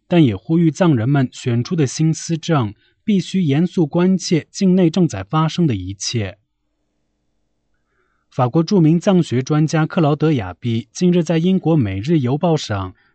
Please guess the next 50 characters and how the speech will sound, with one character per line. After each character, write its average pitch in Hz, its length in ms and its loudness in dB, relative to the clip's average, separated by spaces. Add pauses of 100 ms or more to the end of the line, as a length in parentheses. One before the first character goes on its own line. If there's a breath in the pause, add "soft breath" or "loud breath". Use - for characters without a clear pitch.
撰 196 240 2
写 104 180 -6
了 104 80 -4
一 127 160 -2
篇 123 440 -2
名 151 220 2
为 139 280 0
《西 196 200 -4
藏 180 200 0
在 165 160 0
学 156 240 -2
习 180 200 -2
民 165 240 2
主 95 200 -10
技 185 240 -4
巧》 - 220 -10
的 139 100 -2
文 95 260 -4
章。 101 340 -6 (680)
克 - 140 -2
劳 151 160 4
德· 151 160 6
雅 98 180 0
毕 120 300 0
在 135 200 2
文 139 200 2
章 170 160 2
中 175 180 4
分 185 320 2
析 185 200 -2
了 135 100 2
藏 160 180 2
人 156 120 4
行 151 200 0
政 156 220 2
中 170 200 2
央 160 220 2
思 - 220 -4
政 170 240 4
大 170 220 0
选 101 180 -8
的 104 120 -4
过 170 220 0
程 143 280 0
与 95 160 -2
结 110 280 -4
果。 90 400 -10 (600)
他 151 160 -2
写 95 200 -6
道， 98 380 -6